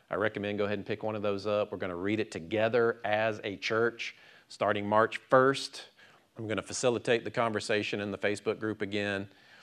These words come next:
And then we're gonna have Wednesday night meetings here on, at seven and discuss the book all through March and put these things into practice and, you know, just kind of devote our hearts to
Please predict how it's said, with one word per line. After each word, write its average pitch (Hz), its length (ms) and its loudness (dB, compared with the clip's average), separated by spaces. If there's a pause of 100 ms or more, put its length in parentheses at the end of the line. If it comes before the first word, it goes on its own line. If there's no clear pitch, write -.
(240)
And 92 160 0
then 92 100 0
we're 95 80 0
gonna 92 140 2
have 92 100 0
Wednesday 104 300 -2
night 110 280 2
meetings 110 380 -2
here 107 340 2
on, 98 220 -2
at 92 140 -6
seven 110 420 2
and 104 140 -4
discuss 107 400 0
the - 100 -6
book 107 340 0
all 104 180 8
through 113 180 0
March 104 600 0 (480)
and 95 560 -2 (100)
put 156 220 2
these 151 220 2
things 123 300 -2
into 104 180 0
practice 123 600 -2
and, 95 260 -6
you 113 120 -6
know, 101 80 -2
just 101 160 -10
kind 113 120 -2
of 98 100 -4
devote 107 340 4
our 95 160 4
hearts 113 360 2
to 95 400 -2